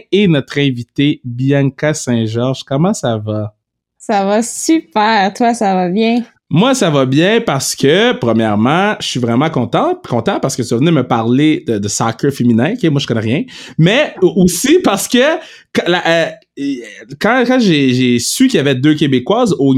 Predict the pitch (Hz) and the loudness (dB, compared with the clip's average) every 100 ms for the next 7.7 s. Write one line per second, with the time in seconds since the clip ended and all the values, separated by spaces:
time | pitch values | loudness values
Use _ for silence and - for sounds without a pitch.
0 | 135 135 131 127 160 147 131 127 127 127 | 0 0 -2 0 2 2 2 2 2 2
1 | 165 240 247 - - - 123 113 113 98 | 2 0 -4 -20 -8 0 2 2 0 -2
2 | 113 113 117 - - 127 113 104 135 135 | -4 -4 -8 -10 -6 -4 -2 -2 -2 -2
3 | 113 101 226 339 320 131 - _ _ _ | -4 0 0 2 2 0 -6 _ _ _
4 | _ _ _ - 247 240 160 151 135 - | _ _ _ -4 0 2 2 2 0 -4
5 | - 135 123 190 165 135 120 165 339 277 | -4 -2 0 2 2 2 2 2 2 4
6 | 131 107 _ _ _ _ - 113 107 113 | 2 -2 _ _ _ _ -8 -4 -2 -2
7 | 127 110 - 120 104 117 | -2 -4 -4 -2 -2 -2